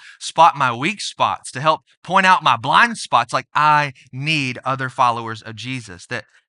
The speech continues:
transformation happens by the Spirit of God,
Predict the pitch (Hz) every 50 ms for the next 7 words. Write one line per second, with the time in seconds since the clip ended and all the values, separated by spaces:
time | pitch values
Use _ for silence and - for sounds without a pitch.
0 | _ - - - 165 175 196 202 - 202 165 135 123 120 120 - - - 92 95
1 | 127 151 - _ _ - 180 160 156 - 151 143 139 127 123 139 135 127 120 117
2 | 117 113 104 - _ _ _ _ - - - - - - - 185 190 214 220 214
3 | 208 180 131 - 107 87 82 80 92 131 175 196